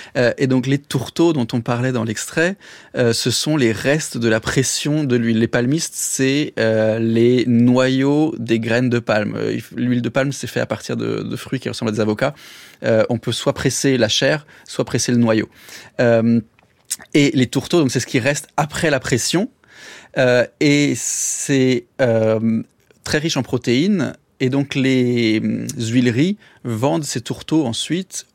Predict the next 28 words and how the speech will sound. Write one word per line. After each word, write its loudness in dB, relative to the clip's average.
aux 2
agriculteurs, -2
euh, -2
pour -6
qu'ils -2
les 2
donnent -2
à 2
leurs -2
bêtes. 2
Et -2
ça 0
montre -2
bien, 0
euh, 4
l'imbrication 0
qu'il 0
y 2
a 2
entre -2
le 0
commerce -4
colonial -2
et, 4
euh, 2
les 4
industries 0
locales. 0